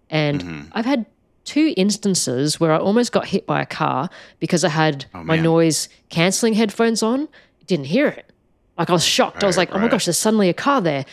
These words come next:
Speaker 2: <laughs>
Speaker 1: So now I'm like, "No, I, I don't want noise canceling." You know, I'm not listening to some really fancy music. I'm listening to a podcast. So, so I purposely got the SoundLink two, and I really like them. They're super comfortable and the battery life is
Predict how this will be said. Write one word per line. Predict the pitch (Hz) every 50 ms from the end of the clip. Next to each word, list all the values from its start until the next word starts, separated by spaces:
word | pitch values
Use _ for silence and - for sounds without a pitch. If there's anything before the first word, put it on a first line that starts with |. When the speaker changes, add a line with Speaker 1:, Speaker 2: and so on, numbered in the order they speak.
| - - -
Speaker 2:
<laughs> | - - - - -
Speaker 1:
So | - 220
now | 208 220 240 240
I'm | 226 220
like, | 208 196 185 -
"No, | 196 190 185 180 175 175 175 -
I, | 180 180 180 - _ _ _ -
I | 214
don't | 247 240 196
want | 196 233 233
noise | 208 190 185 175 -
canceling." | - 170 156 151 147 - - 151 151 151 160 170 175 214 _ _
You | - 190
know, | 185
I'm | 185
not | 214 247 - -
listening | 220 214 - 233 214 196 185
to | - 175
some | - - 180 165 156
really | 160 170 170 170 160 147
fancy | - - - 180 156 143 - - 156
music. | 151 160 165 160 135 139 131 - -
I'm | 156 170
listening | 185 180 - 190 170 151
to | - 156
a | 143
podcast. | - - 160 151 143 - 147 135 123 - -
So, | - - 156 151 147 147 - -
so | - - 160 151
I | 151 147
purposely | 147 - 185 170 160 170 175 - - - 165 156 143 143
got | 139 - 139 139 139 - _ _ _
the | - 143 135 131 131 131 135 143 135
SoundLink | - - - - 165 160 156 151 147 151
two, | - - 156 143 139 139 - - - - _ _ _ _ _
and | - 226
I | 240
really | 277 311 285 202
like | 170 170 175 - -
them. | 147 143
They're | 139
super | - - - 214 - -
comfortable | - 160 156 156 - 156 - 165 160 156 156 156 151
and | 147 143 139 139 143 143 - _ _ _ _ _ _ _ _ _
the | -
battery | 147 170 160 160 165 175 175 170
life | 165 165 160 156 156 -
is | 160 151 143 139 -